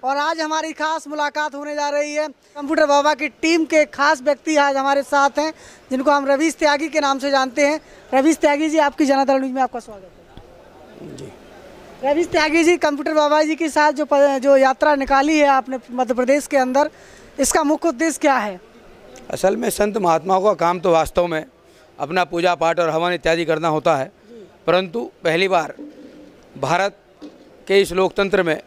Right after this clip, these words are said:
Speaker 2: इसके हृदय मध्य प्रदेश में एक ऐसी घटना घटी है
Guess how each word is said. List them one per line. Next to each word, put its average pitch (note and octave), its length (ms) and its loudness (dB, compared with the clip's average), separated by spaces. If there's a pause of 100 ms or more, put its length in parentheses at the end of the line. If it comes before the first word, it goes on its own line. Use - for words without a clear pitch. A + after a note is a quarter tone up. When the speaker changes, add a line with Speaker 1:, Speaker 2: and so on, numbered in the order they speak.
(380)
Speaker 2:
इसके F3+ 260 0
हृदय E3+ 300 0
मध्य F3 240 0
प्रदेश E3 340 -2
में D3+ 160 -4 (440)
एक D3 120 -2
ऐसी E3+ 220 0
घटना F3+ 280 -2
घटी E3+ 280 0
है C#3+ 160 -4